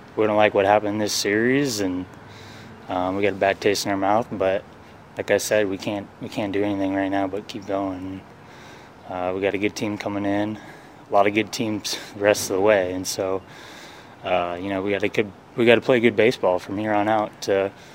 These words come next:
to have a chance. And so, obviously, this last four days we didn't.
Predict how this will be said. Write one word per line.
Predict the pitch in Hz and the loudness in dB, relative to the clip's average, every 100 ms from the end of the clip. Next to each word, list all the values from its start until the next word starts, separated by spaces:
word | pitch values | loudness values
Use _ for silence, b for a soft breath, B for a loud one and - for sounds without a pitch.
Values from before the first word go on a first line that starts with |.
| B B B B B - | B B B B B 0
to | |
have | 113 107 | 4 4
a | |
chance. | 107 120 117 120 - | 2 0 0 -2 -4
And | 101 90 | -6 -2
so, | 110 104 98 98 B B B | 2 4 4 2 B B B
obviously, | 104 104 - 101 | 0 2 0 0
this | 98 98 - - | 0 -2 -4 0
last | 110 101 | 0 -2
four | - 92 | -4 -4
days | 92 87 | -2 -4
we | 90 | -4
didn't. | 95 90 | -4 -6